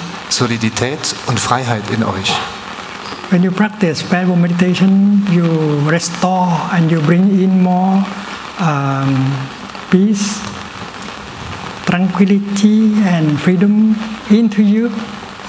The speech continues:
Speaker 1: Wenn ihr die Kiesel-, Medi-, Kieselstein-Meditation praktiziert, dann stellt ihr den Frieden, das, die Stille in euch wieder her.
Speaker 2: And when you have these four elements of happiness in you, and you are the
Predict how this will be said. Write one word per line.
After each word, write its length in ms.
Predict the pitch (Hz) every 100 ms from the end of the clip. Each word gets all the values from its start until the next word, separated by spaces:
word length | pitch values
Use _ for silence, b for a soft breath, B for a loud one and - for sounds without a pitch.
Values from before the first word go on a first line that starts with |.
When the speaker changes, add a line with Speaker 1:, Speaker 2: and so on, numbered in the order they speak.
| - - - - -
Speaker 1:
Wenn 160 | - 107
ihr 120 | 110
die 120 | 117 110
Kiesel-, 300 | 131 123 120
Medi-, 340 | 117 117 117 113 -
Kieselstein-Meditation 1000 | 143 131 - 120 113 113 113 117 - 123
praktiziert, 680 | 113 113 - 107 - 147 175 -
dann 160 | 123 107 101
stellt 460 | - - 139 165 -
ihr 160 | 143 156
den 180 | 127 110
Frieden, 640 | - 131 135 165 185 202 - - -
das, 440 | 117 98 - - -
die 80 | 107
Stille 340 | - 165 170
in 160 | 123 113
euch 320 | 117 117 -
wieder 160 | 127 120
her. 280 | 120 107 95 98 87 - - - - -
Speaker 2:
And 260 | 170 147 151
when 180 | 165
you 80 | 165
have 320 | 143 156 151 160
these 260 | 147 139
four 580 | - 165 160 156 151 151 160 - -
elements 720 | 196 175 160 135 117 - -
of 180 | 190 147
happiness 500 | 165 - 151 139 139
in 160 | 147 147
you, 180 | 147 170 175 - B B B
and 200 | 185 160
you 100 | 160
are 120 | 151
the 100 | 147